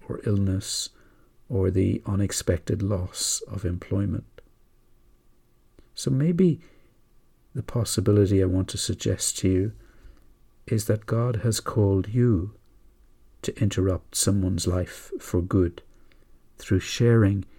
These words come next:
your faith in Jesus, a relationship which may bring hope, encouragement, and strength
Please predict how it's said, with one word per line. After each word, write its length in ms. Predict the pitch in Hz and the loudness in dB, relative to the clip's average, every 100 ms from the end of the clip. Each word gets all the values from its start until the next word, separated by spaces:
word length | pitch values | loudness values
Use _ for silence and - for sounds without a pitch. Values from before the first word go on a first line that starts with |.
| - _ | -20 _
your 320 | 123 117 120 | 0 2 2
faith 560 | - - 80 80 - - - | 0 -4 -4 -6 -14 -20 -6
in 240 | 98 85 | -4 -2
Jesus, 640 | 87 87 - - - - - _ _ _ - - 113 | -2 -2 -2 -8 -14 -18 -20 _ _ _ -20 -10 -2
a 80 | |
relationship 840 | 104 98 113 113 113 101 - 98 - - - - - | 0 4 4 4 0 0 2 0 -2 -20 -20 -20 -2
which 240 | 107 - | -2 2
may 140 | 113 113 | 2 4
bring 220 | 113 113 | 2 0
hope, 540 | - 143 113 - - - - - | 0 2 2 0 -14 -20 -20 -8
encouragement, 720 | 113 104 - 127 120 110 101 - - | -4 -4 0 2 2 2 0 0 -4
and 240 | 139 131 | -2 -2
strength 640 | - - 107 82 - - | -2 0 0 -2 -10 -20